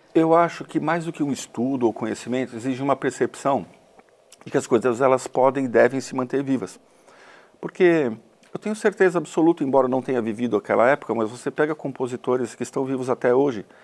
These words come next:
de-, que, que a música deles está viva até hoje, aí há trezentos anos, duzentos e cinquenta anos, e eles também agregavam no período deles aquilo que era a música popular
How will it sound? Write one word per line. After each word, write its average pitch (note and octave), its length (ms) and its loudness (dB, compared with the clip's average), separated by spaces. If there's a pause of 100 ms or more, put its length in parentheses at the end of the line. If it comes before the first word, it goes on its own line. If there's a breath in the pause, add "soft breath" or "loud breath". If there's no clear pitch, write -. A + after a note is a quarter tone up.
(440 loud breath)
de-, A2+ 440 0
que, G#2 260 -8
que - 80 2
a G2 60 6
música D#3 260 -2
deles A#2 220 2
está A#2+ 100 -6
viva A2+ 240 -6
até A2+ 140 -4
hoje, A#2 180 -2
aí B2 80 0
há A#2+ 60 -2
trezentos A#2 600 -4
anos, A2+ 300 -4
duzentos A2+ 280 -2
e - 20 -18
cinquenta A2 340 -6
anos, B2+ 260 -2
e D3+ 40 -4
eles D#3 240 -2
também E3 440 -2 (460 loud breath)
agregavam B2+ 680 2
no C#3 140 -4
período B2+ 400 -2
deles B2+ 340 0
aquilo F3+ 280 -2
que F3 100 -8
era E3 160 0
a D3 60 -2
música B2 320 -4
popular G#2+ 520 0